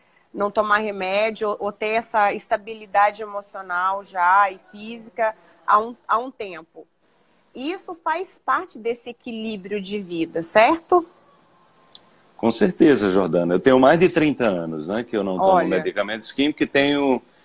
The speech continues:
Speaker 2: é, em torno de cinco anos que eu não tenho plano de saúde, que eu chamo mais de plano de doença, né? Então, eu transformei o meu estilo de vida no meu, no meu plano de saúde, tá? Então, isso é uma das coisas também que eu ensino no coaching quântico, né?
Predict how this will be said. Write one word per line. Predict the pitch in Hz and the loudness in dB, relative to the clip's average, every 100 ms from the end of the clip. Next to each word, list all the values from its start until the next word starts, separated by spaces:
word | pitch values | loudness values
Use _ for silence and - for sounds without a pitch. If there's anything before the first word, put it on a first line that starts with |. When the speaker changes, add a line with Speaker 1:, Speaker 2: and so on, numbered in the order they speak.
| _ _ | _ _
Speaker 2:
é, | 98 104 | 0 2
em | 110 | 2
torno | 110 127 123 | 2 2 2
de | |
cinco | 117 147 147 131 | 0 -2 0 2
anos | 131 143 135 | 2 0 -2
que | 135 | -2
eu | |
não | 131 135 | 0 0
tenho | 131 123 123 | 0 0 0
plano | 123 117 120 117 | 2 2 2 -2
de | 120 | -4
saúde, | - 123 123 127 113 | 2 2 2 -4 -6
que | 104 | -10
eu | |
chamo | 98 101 101 | -8 -10 -8
mais | 98 104 | -6 -6
de | 101 | -8
plano | - 104 107 | -8 -8 -8
de | 101 | -10
doença, | 127 143 98 80 - 80 | -10 -10 -12 -12 -10 -4
né? | 101 127 _ _ _ _ - | -4 -6 _ _ _ _ -8
Então, | 90 85 101 | -6 0 4
eu | 117 | 6
transformei | 117 165 208 175 135 123 143 | 6 4 4 2 2 2 2
o | 135 | 2
meu | 135 135 | 2 0
estilo | 123 123 117 | 0 0 2
de | 107 | 2
vida | 101 113 139 147 | 0 0 2 2
no | 139 | 2
meu, | 127 147 131 | 2 2 0
no | 98 110 | -2 0
meu | 107 131 | 0 0
plano | 120 117 131 | 0 -2 -2
de | 127 | -10
saúde, | - 156 123 90 76 _ _ _ _ _ | -10 -8 -8 -14 -18 _ _ _ _ _
tá? | 85 90 123 - 87 | -2 -2 -2 -4 -8
Então, | 95 110 120 | 0 4 6
isso | 160 - | 4 4
é | |
uma | 151 | 2
das | 139 131 | 4 2
coisas | - 147 131 131 | 4 2 2 -2
também | 120 113 117 | 0 0 0
que | 123 | -2
eu | |
ensino | 127 127 139 139 117 | -2 -4 -6 -4 -4
no | 101 | -8
coaching | - 92 87 85 - | -8 -8 -8 -14 -14
quântico, | 80 76 - _ _ _ _ - | -14 -14 -20 _ _ _ _ -4
né? | 92 98 95 | 0 2 0